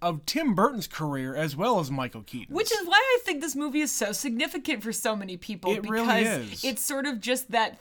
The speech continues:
Speaker 2: thing that really launched them off to the next level.
Speaker 1: Yeah.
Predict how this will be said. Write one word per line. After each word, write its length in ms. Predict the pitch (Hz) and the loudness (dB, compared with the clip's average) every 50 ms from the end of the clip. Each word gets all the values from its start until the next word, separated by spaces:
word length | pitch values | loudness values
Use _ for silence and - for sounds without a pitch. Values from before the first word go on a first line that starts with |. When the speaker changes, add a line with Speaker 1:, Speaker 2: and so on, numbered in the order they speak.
| - | -2
Speaker 2:
thing 260 | - 240 247 247 254 226 | 0 0 2 2 2 2
that 100 | 226 202 | 0 -2
really 440 | 190 190 180 196 214 226 233 226 208 | -4 -8 -6 -4 -4 -2 -2 -2 -2
launched 680 | 190 180 175 170 175 202 220 226 233 226 - - - 185 | -2 -4 -4 -2 2 2 2 2 2 0 -2 -4 -4 -2
them 180 | 196 214 202 196 | -2 -2 0 0
off 240 | 196 202 196 - - | 0 0 0 -2 -4
to 120 | - 226 | -6 -6
the 100 | 196 202 | -6 -6
next 300 | 190 190 190 180 - - 180 | -8 -8 -8 -8 -8 -8 -8
level. 540 | 180 175 190 196 185 185 - - - 120 135 | -6 -2 0 0 0 -2 -6 -12 -8 -6 -6
Speaker 1:
Yeah. 260 | 160 147 85 - - | -6 -6 -8 -10 -14